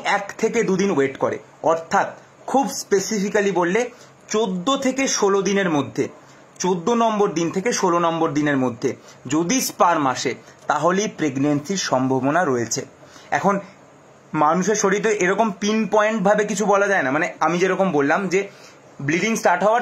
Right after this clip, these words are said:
চোদ্দ দিন পরে ওভামটা বেরোয় বা ডিমটা বেরোয়, হলো, এরকমও তো হতে পারে কারুর বডিতে বারো নম্বর দিনে বেরিয়ে গেল, কারুর বডিতে ষোলো নম্বর দিনে বেরোলো।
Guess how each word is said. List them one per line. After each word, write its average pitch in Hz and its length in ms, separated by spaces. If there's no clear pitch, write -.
চোদ্দ 180 320
দিন 214 180
পরে 196 360
ওভামটা 170 480
বেরোয় 120 280
বা 156 120
ডিমটা 165 460
বেরোয়, 120 320
হলো, 233 280
এরকমও 233 400
তো 226 80
হতে 208 120
পারে 147 140
কারুর 156 260
বডিতে 165 300
বারো 143 240
নম্বর 160 300
দিনে 151 180
বেরিয়ে 143 260
গেল, 127 180
কারুর 165 220
বডিতে 175 300
ষোলো 170 260
নম্বর 185 280
দিনে 165 200
বেরোলো। 147 280